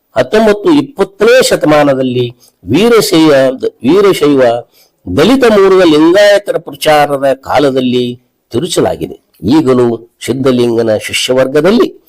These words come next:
ಕುರುಬರೇ ಅತಿ ಹೆಚ್ಚಿನ ಸಂಖ್ಯೆಯಲ್ಲಿದ್ದಾರೆ. ಯಡಿಯೂರಿನ ಮಠದ ಶಾಸನದಲ್ಲಿ ಬರುವ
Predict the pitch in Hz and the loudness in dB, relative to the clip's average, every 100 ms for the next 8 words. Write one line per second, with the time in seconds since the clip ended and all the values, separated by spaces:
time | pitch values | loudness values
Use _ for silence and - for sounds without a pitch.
0 | _ _ - 139 160 190 220 247 - - | _ _ -2 0 2 4 4 2 -2 -4
1 | 117 104 160 - - 117 117 110 - 120 | -6 -4 -6 -6 -6 -4 -2 -4 -6 -6
2 | 135 131 101 80 80 80 80 - _ 95 | -4 -4 -4 -6 -6 -6 -6 -14 _ -4
3 | 127 131 127 117 113 107 117 131 120 120 | 0 2 2 2 0 -2 -2 0 0 -2
4 | - 107 127 - 131 107 117 113 104 120 | -6 -8 -6 -2 -2 -2 -2 -2 -2 0
5 | 117 107 | 0 -2